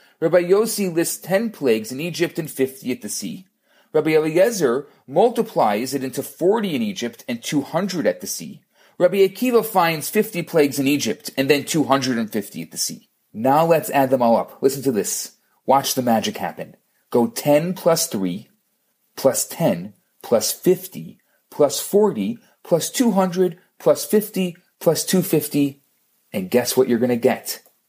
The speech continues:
Six hundred and thirteen. Look at that. The Haggadah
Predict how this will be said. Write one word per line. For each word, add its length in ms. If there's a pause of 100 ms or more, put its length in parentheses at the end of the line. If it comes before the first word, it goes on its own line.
(320)
Six 380
hundred 280
and 160
thirteen. 540 (880)
Look 180
at 100
that. 400 (640)
The 80
Haggadah 640